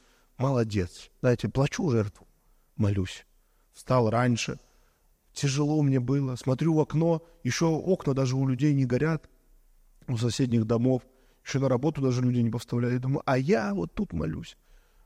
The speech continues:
Че-то говорю Богу, а у меня такое чувство, что молитва выше потолка не идет вообще. И я говорю: «Знаешь, Господь, вот я здесь, а тебя как будто бы нет».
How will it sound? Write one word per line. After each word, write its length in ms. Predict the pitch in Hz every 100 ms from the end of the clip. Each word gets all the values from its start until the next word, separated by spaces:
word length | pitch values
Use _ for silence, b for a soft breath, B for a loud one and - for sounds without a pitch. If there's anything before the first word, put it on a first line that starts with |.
| _ -
Че-то 260 | 269 -
говорю 380 | 190 160 160 226
Богу, 440 | 170 190 156 143 - _ _ _
а 120 | 131
у 40 | 143
меня 100 | 175
такое 240 | 175 185
чувство, 280 | 202 220 165
что 180 | - 156
молитва 380 | 156 208 160 143
выше 300 | 135 170 151
потолка 460 | 147 151 143 160
не 180 | 143 131
идет 260 | 120 117 117
вообще. 340 | 113 - - - _ _ - _ _ _ _ _ _ - _ _ _ _ _ _ _ _ _ _
И 80 | 123
я 80 |
говорю: 160 | 120 120
«Знаешь, 280 | 156 170 117
Господь, 380 | 113 - - -
вот 160 | 117
я 180 | 156 147
здесь, 480 | 107 110 95 - - _ _ _ _ -
а 60 | -
тебя 260 | - 139
как 160 | 131 107
будто 260 | 110 -
бы 140 | 107 104
нет». 240 | 92 85